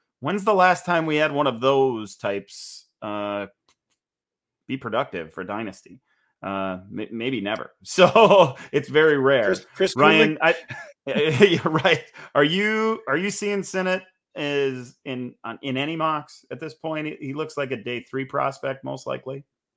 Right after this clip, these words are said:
Speaker 2: Yeah, it looks like a day three guy based on the mock drafts that we're seeing. And of course, now you're limiting that sample size. The, the three round or the seven round mocks are still pretty rare at this point.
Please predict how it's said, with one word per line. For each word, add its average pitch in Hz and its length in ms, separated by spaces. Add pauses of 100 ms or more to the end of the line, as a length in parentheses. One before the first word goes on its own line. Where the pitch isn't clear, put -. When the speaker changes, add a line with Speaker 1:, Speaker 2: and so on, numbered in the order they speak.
(880)
Speaker 2:
Yeah, 214 280
it 196 40
looks 214 200
like 214 140
a 202 80
day 165 240
three 160 280
guy 151 420
based 147 360
on 143 560
the 143 120
mock 147 320
drafts 143 320
that - 120
we're 127 80
seeing. 156 600
And 135 100
of 135 160
course, 151 300 (180)
now 147 240
you're 151 240
limiting 156 460
that - 180
sample 202 360
size. 165 560
The, 139 280 (420)
the 151 140
three 175 340
round 160 520
or 131 60
the 110 100
seven 165 400
round 147 280
mocks 143 380
are 139 60
still 151 320
pretty 156 260
rare 139 320
at 135 140
this 135 160
point. 139 420